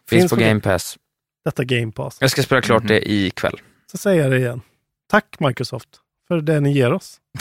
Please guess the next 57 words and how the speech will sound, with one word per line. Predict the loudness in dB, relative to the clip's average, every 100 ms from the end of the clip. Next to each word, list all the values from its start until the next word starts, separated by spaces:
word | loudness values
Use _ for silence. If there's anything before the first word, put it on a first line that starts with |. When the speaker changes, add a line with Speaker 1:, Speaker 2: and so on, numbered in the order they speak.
| 0 2
Speaker 2:
Ni | 4 6
ger | 6 4
oss | 2
de | 0
här. | 2
Men | 4
man | 4
skulle | 4 0
inte | 0 0
testat | 0 -2 0 0 2
det |
här | 2 4
annars. | 4
Speaker 3:
Far | 4
åt | 4
helvete | 2 2 2 0
Nintendo. | 2 0 0 -2
Tack | -2 0 0 0
Microsoft. | 0 2 2 2 2
Speaker 1:
Ja, | 2
det | 4
är |
verkligen | 4 2 0
Speaker 2:
Ja, | 2
Speaker 1:
så. | 4 4
Speaker 2:
men | 4 -2 -14 _
Speaker 1:
Det | 2
är | 2
en | 2
pivot | 2 4 4 2
som | 2 2
har | 2
skett | 0 0
i | 2
podden, | 2 2 0 -2 -2
kan | 0
man | 2
helt | 2 2
klart | 2 0
säga. | 2 0 -2
Speaker 2:
<laughs> | -2
Playstation | 2 4 4 2 2
ger | 4 4 6 4
oss | 2 -2
liksom | 0 2
höjdpunkterna | 4 4 0 0 0 2 -2 0
kanske, | -2 -4 -6
men | -6 -10 _ -4 -2
Xbox | 0 0 0
förser | 0 2 0 -4 0 2 4
oss | 2 0 -12 -16 _ _ _
konstant | 0 0 2 2 2 2 -2 0
med | 2 2 -2
upplevelser | -8 -6 -4 -4 -6 -8
ändå. | -8 -12
Tack. | -6
Speaker 1:
Ja. | -4